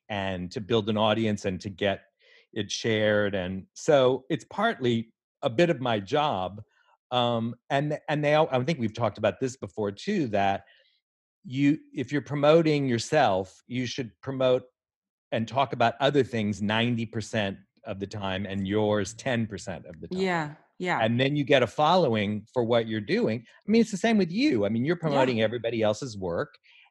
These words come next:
Speaker 1: and, and you're an artist too, and you have books, and you have, you do speaking tours, and you do stuff, and so you have your own, you know, show going on,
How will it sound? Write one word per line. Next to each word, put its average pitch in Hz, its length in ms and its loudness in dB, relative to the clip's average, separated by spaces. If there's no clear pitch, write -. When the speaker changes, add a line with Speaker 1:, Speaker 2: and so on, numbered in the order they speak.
Speaker 1:
and, 139 380 0
and 131 200 0
you're 135 160 4
an 170 60 2
artist 117 380 2
too, 233 340 0
and 107 140 2
you 117 100 2
have 113 200 0
books, 98 400 -2
and 110 160 0
you 113 140 2
have, 110 240 0
you 113 140 -4
do 113 180 -4
speaking 110 440 -6
tours, 117 400 -4
and 110 180 -4
you 135 120 -2
do 123 140 -2
stuff, 113 480 0
and 120 280 -2
so - 160 -6
you 131 160 -2
have 143 160 0
your 131 160 4
own, 113 380 2
you 117 140 -4
know, 98 320 -4
show 98 420 0
going 101 360 -2
on, 92 400 -6